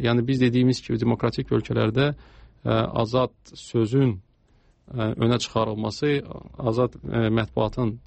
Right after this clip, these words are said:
ə, fəaliyyətini və inkişafını təmin eləmək məqs-, ə, demək, o siyasətin, bax, bunlar ortağa qoyulmalıdır. Əsas məsələ budur. Hələ ki, o yoxdur.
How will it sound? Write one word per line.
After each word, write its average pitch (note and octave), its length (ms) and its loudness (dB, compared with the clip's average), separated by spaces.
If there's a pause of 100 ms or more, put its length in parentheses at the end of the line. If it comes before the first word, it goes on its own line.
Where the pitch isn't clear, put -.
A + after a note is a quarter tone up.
(120)
ə, A2 200 -8 (640)
fəaliyyətini A2 580 0
və A2 180 0
inkişafını A2+ 460 -4
təmin A2 320 0
eləmək A2+ 420 0
məqs-, C3 260 -4
ə, B2+ 180 0 (140)
demək, B2 200 0
o B2 160 0
siyasətin, A#2+ 520 0
bax, C3 180 -2
bunlar D#3+ 260 2
ortağa B2 480 -2
qoyulmalıdır. C3 600 0 (580)
Əsas C#3 260 0
məsələ C3+ 320 2
budur. B2 240 0 (320)
Hələ D3 240 2
ki, - 80 -2
o C#3+ 80 4
yoxdur. - 460 -2